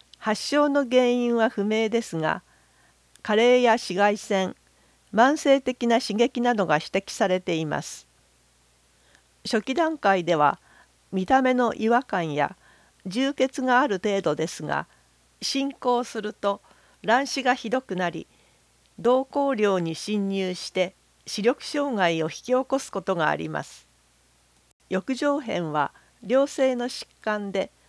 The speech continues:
それほど進行していない場合は、必ずしも治療の必要はありませんが、視力に影響を及ぼす場合は、手術による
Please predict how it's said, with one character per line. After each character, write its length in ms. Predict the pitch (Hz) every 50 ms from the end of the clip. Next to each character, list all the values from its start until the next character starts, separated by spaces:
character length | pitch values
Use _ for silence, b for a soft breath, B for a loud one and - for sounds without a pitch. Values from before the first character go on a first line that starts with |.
| b b b _ _ _ _ _
そ 160 | - - - 202
れ 100 | 220 285
ほ 160 | 285 277 254
ど 180 | 262 262 233
進 280 | 240 - - 240 254 254
行 220 | _ - 247 254
し 100 | 269 -
て 180 | - _ 262 240
い 60 | 240
な 200 | 240 233 226 226
い 80 | 226 226
場 220 | 208 220 214 220
合 200 | 214 214 208 202
は、 160 | 196 190 202 b b b b b b b b -
必 120 | - 196 214 247 262 285 294
ず 120 | 320 -
し 160 | 330 - 220
も 160 | 190 165 156
治 140 | - - 196
療 180 | 165 214 226 226
の 160 | 233 226 226
必 260 | 240 - _ - 220
要 220 | 233 220 220 214 214
は 160 | 214 - -
あ 60 | 190
り 120 | 185 208
ま 120 | 214 220 226
せ 200 | - - 233 226
ん 100 | 214 160
が、 200 | 143 131 - b b b b b _ _ _ _ _ _ _ _ _ _ _ -
視 160 | - - 277
力 300 | 269 277 262 _ - 190
に 180 | 180 175 170 -
影 240 | - 208 220 220
響 420 | 233 _ - 220 202 196 190 185 180
を 160 | - - 185
及 140 | 202 214 220
ぼ 140 | 208 226 -
す 180 | - - 190
場 240 | 156 165 156 160 160
合 60 | 160 165 165 160
は、 200 | 151 156 - - _ b b b b b b b b b _ _ _ _
手 160 | - - 277
術 320 | 285 285 254 _ - 202 185
に 160 | 180 170 165
よ 120 | 170 160
る 240 | 151 156 160 131 -